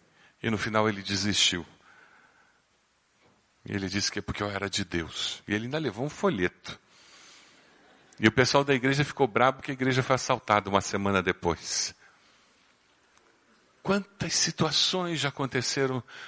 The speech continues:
na minha vida em que eu não posso dizer senão que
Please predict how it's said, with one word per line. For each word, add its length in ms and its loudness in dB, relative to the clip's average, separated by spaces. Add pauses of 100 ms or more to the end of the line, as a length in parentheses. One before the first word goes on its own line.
(120)
na 100 6
minha 260 2
vida 520 0
em 160 -2
que 180 -10
eu 180 -2 (600)
não 220 -2
posso 540 -4
dizer 400 -2
senão 420 -4 (380)
que 160 -6